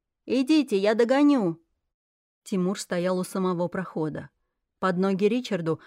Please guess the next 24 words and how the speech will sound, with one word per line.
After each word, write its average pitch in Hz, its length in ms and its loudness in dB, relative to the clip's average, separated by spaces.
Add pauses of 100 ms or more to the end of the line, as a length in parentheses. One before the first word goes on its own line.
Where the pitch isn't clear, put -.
(140)
упала 220 420 0
дымовая 226 480 0
шашка. 165 580 -10 (540)
Ричард 185 480 -2
жестом 185 420 -2
безумного 180 500 0
пианиста 208 680 0 (240)
сделал 214 420 4
последний 180 600 -2
аккорд 285 380 -4
на 185 100 -2
своей 185 320 -4
клавиатуре 208 760 -4 (340)
и, 247 120 -2
закрывая 226 580 -4
лицо 160 300 -8
футболкой, 185 720 -2 (200)
бросился 208 600 -2
к - 100 -14
проходу. 165 600 -6 (180)
Раздались 175 600 -2
выстрелы. 156 640 -8 (680)
Ричард 190 480 0
покачнулся. 175 920 -6